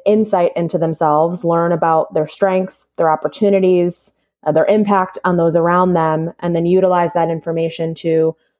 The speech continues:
increase their effectiveness and, and reach their goals, whatever those might be. And a coach really helps support them through that process, uh, from helping them get the data and insight to build that self-awareness, to helping them put together an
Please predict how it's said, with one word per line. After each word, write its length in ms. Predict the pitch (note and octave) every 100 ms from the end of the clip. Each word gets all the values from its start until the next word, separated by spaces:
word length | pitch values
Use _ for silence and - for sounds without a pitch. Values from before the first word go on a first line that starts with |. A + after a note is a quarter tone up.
| _
increase 360 | F#3 F3 F#3 -
their 140 | F#3
effectiveness 680 | F3 D#3+ D3+ D3 D3 D3 D3
and, 420 | - D#3+ D#3 D#3+ -
and 160 | D#3+ D#3+
reach 300 | D#3 - -
their 140 | D3
goals, 400 | C#3+ - - -
whatever 300 | D#3 C3+ C#3
those 240 | C3+ C3+
might 180 | B2 A#2
be. 220 | G#2+ F#2+ - _
And 100 | C3+
a 60 | C#3
coach 420 | - G3+ F3+ - -
really 180 | E3+ D#3+
helps 400 | D3+ D3+ - -
support 580 | - F3 - F3+ E3 E3
them 360 | D#3 D3 D3+ - _ _ _ -
through 300 | - G3 F#3
that 220 | E3 -
process, 720 | E3+ D3 D3 A#2 E3 - -
uh, 240 | C3+ C3
from 440 | D3 E3+ D3+ D3 D3+
helping 320 | - D#3+ E3+
them 160 | D#3+ D#3
get 200 | E3+ F#3
the 80 |
data 240 | F3+ F3 F3
and 120 | E3+
insight 520 | E3+ E3 F3 E3+ - - _ _ _ _
to 100 | -
build 180 | F3+ F3+
that 160 | G#3+ A3
self-awareness, 760 | G#3+ G#3+ G#3 G#3 G#3 G#3 G#3 -
to 160 | E3+
helping 260 | E3+ E3 E3
them 140 | D#3+
put 160 | D#3+ -
together 400 | E3 D#3+ D#3+ D#3
an 180 | D#3